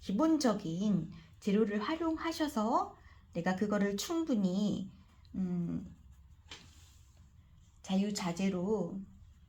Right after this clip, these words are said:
활용할, 할 수 있을 때까지 해보시고, 그렇게 해보신 다음에 또 새로운 도구들을 이용하셔서,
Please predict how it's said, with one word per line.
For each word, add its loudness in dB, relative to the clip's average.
활용할, 0
할 -2
수 -6
있을 -12
때까지 -4
해보시고, -6
그렇게 -10
해보신 -6
다음에 0
또 -4
새로운 2
도구들을 -4
이용하셔서, -2